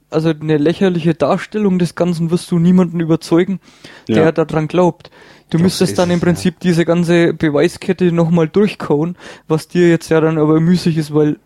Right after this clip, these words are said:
Speaker 1: es ist
Speaker 3: Genau.
Speaker 1: ja
Speaker 2: Genau, aber du schon
Speaker 1: offensichtlich,
Speaker 2: eh
Speaker 1: ja.
Speaker 2: schon davon überzeugt bist,
Speaker 1: Ja.
Speaker 2: dass es falsch ist.
Speaker 1: Das heißt, das ist aber dann auf einer Ebene, wo du dich mit deinem Publikum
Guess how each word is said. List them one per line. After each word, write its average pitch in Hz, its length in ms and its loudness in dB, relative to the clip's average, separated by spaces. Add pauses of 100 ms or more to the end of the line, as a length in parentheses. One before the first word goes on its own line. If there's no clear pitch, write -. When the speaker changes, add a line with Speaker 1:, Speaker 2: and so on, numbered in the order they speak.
Speaker 1:
es 160 160 -6
ist 135 160 0
Speaker 3:
Genau. 160 120 4
Speaker 1:
ja 160 40 2
Speaker 2:
Genau, 233 160 0
aber 180 80 2
du - 60 0
schon - 100 2
Speaker 1:
offensichtlich, 139 420 2
Speaker 2:
eh 135 140 2
Speaker 1:
ja. 156 60 2
Speaker 2:
schon 113 160 -2
davon 101 240 -4
überzeugt 98 420 -4
bist, 101 140 -8
Speaker 1:
Ja. 160 60 2
Speaker 2:
dass 165 140 0
es - 40 -16
falsch 98 340 -4
ist. - 220 -16 (100)
Speaker 1:
Das 160 180 -2
heißt, 175 280 -2
das 170 100 0
ist 170 160 0
aber 180 220 0
dann 185 400 -2 (280)
auf 175 260 -2
einer 180 120 2
Ebene, 180 680 2
wo 175 520 0
du 180 320 -2
dich 175 240 -2
mit 180 220 0
deinem 175 240 2
Publikum 208 600 -2